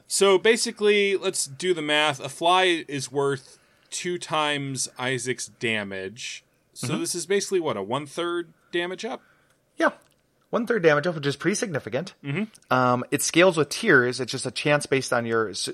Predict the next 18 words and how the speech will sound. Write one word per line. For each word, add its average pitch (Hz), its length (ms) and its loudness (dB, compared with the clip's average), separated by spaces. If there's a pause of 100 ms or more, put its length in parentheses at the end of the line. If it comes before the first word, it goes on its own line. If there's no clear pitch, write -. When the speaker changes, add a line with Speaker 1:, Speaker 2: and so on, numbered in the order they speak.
Speaker 2:
your 107 280 -2
hit 147 220 -2
rate, 101 300 -12 (800)
though, 110 180 -2
which 113 160 -4
is 123 100 -4
really 123 180 2
great. - 240 0 (960)
Speaker 1:
Yeah, 156 160 4
it 127 40 2
doesn't 147 240 0
mess 143 180 -2
around 127 140 0
with 107 120 -6
luck 107 240 -4
or 90 80 -10
anything. 85 420 -18 (360)
Speaker 2:
Yeah. - 140 -14